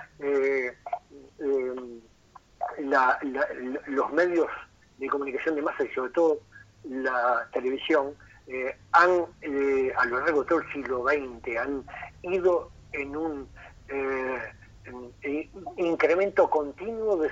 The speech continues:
su centralidad, de su importancia, de tal modo que, eh, eh, lo que vi en la tele es lo que pasa en el mundo,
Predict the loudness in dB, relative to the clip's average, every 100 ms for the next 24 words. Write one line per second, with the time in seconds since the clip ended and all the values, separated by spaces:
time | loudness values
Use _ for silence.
0 | -4 -12 -6 -6 -6 -6 -6 0 0 0
1 | -2 -8 -8 -8 -8 -2 0 0 -4 -10
2 | -10 -4 -4 2 4 4 4 0 0 -6
3 | -16 -14 -6 -2 0 0 -2 -4 -10 -10
4 | -6 -4 -4 -4 0 0 0 2 2 0
5 | -4 -2 2 2 2 0 0 2 0 0
6 | 0 -2 -2 -2 -2 -4 -4 -4 -6 -16